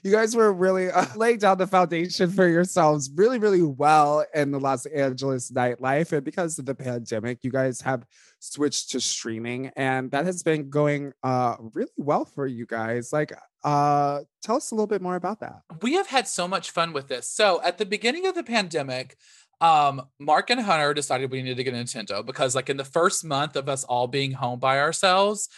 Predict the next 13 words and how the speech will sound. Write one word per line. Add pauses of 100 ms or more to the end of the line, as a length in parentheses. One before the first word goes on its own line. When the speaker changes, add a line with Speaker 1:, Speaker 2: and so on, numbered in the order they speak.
(120)
Speaker 2:
we
Speaker 1:
Mm-hmm.
Speaker 2:
really
did
not
know
what
to,
we
were
freaking
out. (240)
Speaker 1:
Yes.